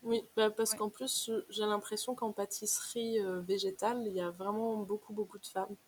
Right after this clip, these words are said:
Speaker 2: Mhm.
Speaker 1: Contrairement à la pâtisserie tradie, où je trouve qu'on voit un peu plus d'hommes, là, en
Speaker 2: Oui, ouais, c'est un
Speaker 1: végétal,
Speaker 2: monde assez
Speaker 1: j'ai, j'ai
Speaker 2: masculin, tout
Speaker 1: constaté
Speaker 2: à
Speaker 1: qu'il y
Speaker 2: fait.
Speaker 1: avait beaucoup de femmes, ouais.
Speaker 2: Ouais, super. Donc, du coup, en globalité, un, tu fais un retour d'expérience, euh, ultra positif parce que ça t'a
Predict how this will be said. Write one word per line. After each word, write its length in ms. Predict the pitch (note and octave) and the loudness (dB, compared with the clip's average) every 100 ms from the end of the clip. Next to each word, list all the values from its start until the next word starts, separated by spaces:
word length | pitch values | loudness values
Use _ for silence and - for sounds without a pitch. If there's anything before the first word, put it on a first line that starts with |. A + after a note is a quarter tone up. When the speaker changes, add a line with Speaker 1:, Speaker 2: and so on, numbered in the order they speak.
| - - | -16 -8
Speaker 2:
Mhm. 320 | A#3 A3 A3 - | -6 -6 -8 -6
Speaker 1:
Contrairement 520 | - G#3+ A3+ G#3+ A#3 | -2 2 6 8 8
à 40 | B3 | 8
la 100 | G#3 | 6
pâtisserie 520 | G#3 - G#3 - A3 | 0 -2 -2 -2 -2
tradie, 500 | - G#3 G#3 A#3 A#3 | 2 0 0 -4 -2
où 220 | G#3 G3 | -2 -6
je 100 | F#3+ | -10
trouve 220 | - A3 - | -12 -14 -6
qu'on 280 | G#3 F#3+ F#3 | -2 -2 0
voit 160 | F#3+ | 0
un 60 | F#3+ | -2
peu 120 | G#3+ | -4
plus 280 | - G#3+ F#3 | -12 -10 -2
d'hommes, 260 | G#3 B3+ A#3 | 0 2 2
là, 140 | A3+ | 0
en 80 | G3+ | 0
Speaker 2:
Oui, 60 | |
ouais, 140 | F#3+ G3 | -2 -4
c'est 120 | G3+ | -4
un 20 | |
Speaker 1:
végétal, 100 | G#3+ | -2
Speaker 2:
monde 120 | A#3 G#3 | -2 -2
assez 160 | G3 | -2
Speaker 1:
j'ai, 80 | F#3+ | -2
j'ai 140 | G#3+ - | -2 -6
Speaker 2:
masculin, 240 | G#3+ A3 | -6 -4
tout 100 | G3+ | -4
Speaker 1:
constaté 100 | - | -4
Speaker 2:
à 40 | |
Speaker 1:
qu'il 140 | C#4 G#3 | -4 -2
y 20 | |
Speaker 2:
fait. 20 | |
Speaker 1:
avait 120 | E3+ - | -2 -6
beaucoup 220 | A3+ B3 | -10 -10
de 60 | - | -10
femmes, 260 | - G#3 G#3 | -6 -4 -4
ouais. 100 | F3 - _ _ | -6 -10 _ _
Speaker 2:
Ouais, 180 | G#3+ G3+ _ _ _ _ _ _ _ | -16 -16 _ _ _ _ _ _ _
super. 420 | - G3+ G3+ G3 _ _ - | -20 -18 -16 -18 _ _ -8
Donc, 140 | A#3+ | -6
du 120 | A#3+ A#3 | -6 -6
coup, 140 | C#4+ | -4
en 80 | C4+ | -2
globalité, 500 | A#3+ A#3 A3+ A3+ B3+ | 0 0 -2 -2 -2
un, 320 | B3 G#3+ G#3 | -2 -2 -6
tu 140 | - | -6
fais 140 | - A#3+ | 2 2
un 120 | G#3+ | 4
retour 280 | G3+ G#3 A3+ | 2 0 0
d'expérience, 600 | G#3 - G#3 G#3 A3 - | -2 -2 0 2 0 0
euh, 240 | G3 F#3+ G#3 - _ - | -2 -2 -6 -16 _ -12
ultra 240 | A3 A3+ | -8 -4
positif 520 | G#3+ G#3+ G3+ - A#3+ - | -2 -2 -4 -6 -6 -4
parce 160 | G#3 | -8
que 80 | G#3 | -6
ça 160 | G3+ G3+ | -2 -2
t'a 340 | G3 F#3+ | -2 -2